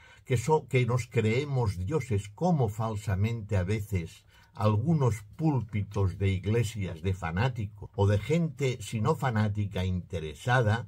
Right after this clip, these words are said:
puede culparnos. No se trata de ser dioses, sino simplemente de analizar las cosas.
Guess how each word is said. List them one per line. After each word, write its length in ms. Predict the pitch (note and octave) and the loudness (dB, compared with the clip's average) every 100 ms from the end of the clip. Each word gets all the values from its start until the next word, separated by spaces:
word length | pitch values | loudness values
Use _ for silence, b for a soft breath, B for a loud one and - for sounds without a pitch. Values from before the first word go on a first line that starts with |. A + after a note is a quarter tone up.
| B B B _ | B B B _
puede 400 | - A2+ A2 G#2 | -4 -2 0 0
culparnos. 840 | G#2 G2 F2+ - E2 C2+ - C2 - _ | -2 -2 -2 -4 -4 -6 -16 -20 -20 _
No 120 | - C3+ | -4 -2
se 160 | E3+ | -2
trata 640 | D#3+ A2+ D3+ - C#2+ G2+ - | -2 -2 -2 -4 -6 -8 -16
de 120 | - F#2 | -8 -6
ser 320 | - G#2 F2+ | -4 -6 -6
dioses, 640 | F2+ F#2+ F2+ - D2+ - B B | -2 -2 -2 -8 -16 -20 B B
sino 320 | - G#2 F2 | -6 -2 -2
simplemente 920 | G2 D#3+ E3 B2+ A2 G#2+ A#2+ A2 A2+ | -2 -2 -2 0 0 0 -2 -4 -4
de 160 | G2+ G2+ | -2 0
analizar 680 | F#2+ F#2 F2 E2+ - C3 A2+ | 0 0 -2 -8 -2 -2 0
las 320 | F#2+ D#2+ - | -2 -2 -10
cosas. 480 | - F2 - - | -12 -12 -12 -18